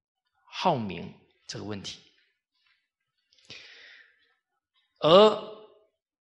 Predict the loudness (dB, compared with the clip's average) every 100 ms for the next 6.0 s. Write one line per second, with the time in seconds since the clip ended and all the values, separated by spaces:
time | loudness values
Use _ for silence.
0 | _ _ _ 2 6 6 6 2 -2 -8
1 | -18 -20 _ 2 4 4 4 2 0 0
2 | -4 -4 -8 -12 -20 -20 _ _ _ 0
3 | 2 4 4 4 2 -2 2 4 4 2
4 | -2 -4 -4 -2 -2 -2 0 2 2 0
5 | -2 -4 -6 -8 -4 -2 -2 -4 -8